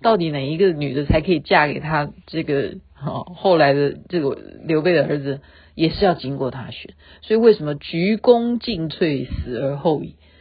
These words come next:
完美主义，他是中国完美主义的代表性的人物。好，结果就是他，当然了，我们不能说他是一个失败的人，因为毕竟也有打过胜仗，而且跟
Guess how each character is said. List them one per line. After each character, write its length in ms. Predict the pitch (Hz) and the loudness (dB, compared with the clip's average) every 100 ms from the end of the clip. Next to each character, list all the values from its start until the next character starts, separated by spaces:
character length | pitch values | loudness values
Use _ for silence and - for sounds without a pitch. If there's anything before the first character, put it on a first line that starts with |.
| _ _ _ | _ _ _
完 300 | 175 160 160 | -6 -4 -4
美 360 | 202 226 160 156 | -4 -2 -4 -6
主 300 | - - - | -10 -12 -12
义， 220 | - - - | -14 -18 -10
他 100 | 196 | -8
是 140 | 202 | -6
中 300 | 180 214 214 | -6 -4 -2
国 160 | 165 127 | -2 0
完 200 | 127 127 | 0 -2
美 200 | 139 127 | -6 -8
主 200 | - - | -12 -12
义 140 | 120 | -10
的 180 | - - - - | -10 -14 -8 -4
代 220 | 156 113 | -4 -4
表 260 | - - | -8 -10
性 240 | - - 185 | -10 -12 -12
的 60 | |
人 100 | 50 - - | -14 -18 -16
物。 200 | 80 - _ _ _ - - - - - _ - _ | -16 -16 _ _ _ -20 -20 -20 -20 -20 _ -20 _
好， 280 | 117 - - _ _ _ - - - - | -14 -14 -16 _ _ _ -20 -20 -20 -6
结 240 | 170 180 | 2 4
果 180 | 190 143 | 4 4
就 120 | 170 | 2
是 200 | 165 170 | -2 -6
他， 240 | 143 220 233 | -2 -2 4
当 240 | 330 339 | 4 4
然 160 | 202 175 | 0 0
了， 120 | 160 | 2
我 80 | 165 | 2
们 160 | 208 240 | 0 0
不 100 | 302 | 0
能 160 | 196 | 0
说 160 | 208 240 | 2 2
他 180 | 233 247 | 2 -4
是 140 | 277 | -2
一 60 | 202 | -2
个 100 | 165 | -2
失 300 | - 247 254 | -4 -4 0
败 180 | 240 | 2
的 80 | 151 | 2
人， 220 | 127 117 | -2 -4
因 80 | 196 | -2
为 80 | 226 | -2
毕 260 | 214 254 190 | 0 0 0
竟 240 | 214 170 | -2 0
也 120 | 151 | 4
有 120 | 160 | 4
打 220 | 170 139 107 | 4 0 -2
过 180 | 160 | -2
胜 280 | 156 175 135 | -2 -2 -2
仗， 180 | 147 135 | -4 -4
而 100 | 151 | -4
且 220 | 147 135 | -6 -8
跟 320 | 139 175 156 | -2 -2 -2